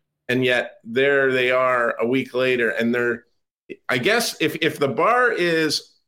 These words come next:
absolute perfect dialed in focus, there's no question the Bombers did not have that in the Hamilton game. And if you talk about peaks and valleys, there was no question there was gonna be a valley this week, even if the Bombers played well,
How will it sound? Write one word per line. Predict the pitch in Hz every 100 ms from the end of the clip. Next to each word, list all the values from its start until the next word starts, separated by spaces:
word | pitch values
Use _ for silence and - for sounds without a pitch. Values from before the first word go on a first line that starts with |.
| _ _ -
absolute | 170 180 - 160 160 175 170
perfect | - 160 175 151 139
dialed | 135 147 151 143
in | 139
focus, | 131 151 160 151 143 - - _ _ _ _ -
there's | 123
no | 127 139
question | 139 143 151 127
the | 117
Bombers | 113 123 120 113
did | 104 131
not | 123 117
have | 110 127 143
that | 113 104 -
in | 110 110
the | 110 110 _ _ _
Hamilton | 117 156 - 104
game. | 101 101 120
And |
if | 135
you | 160
talk | 175 190 190
about | 160 143
peaks | 165 160 -
and | 123
valleys, | 147 165 120
there | 120
was | 151 135
no | 151 165
question | 165 180 151
there | 143 139
was | 139
gonna | 139 131
be | 135
a | 127
valley | 139 160 156
this | 113 131
week, | 139 139 _ _
even | 151 170
if | 147
the | 147
Bombers | 147 156 143
played | - 147 135 120
well, | 156 123 -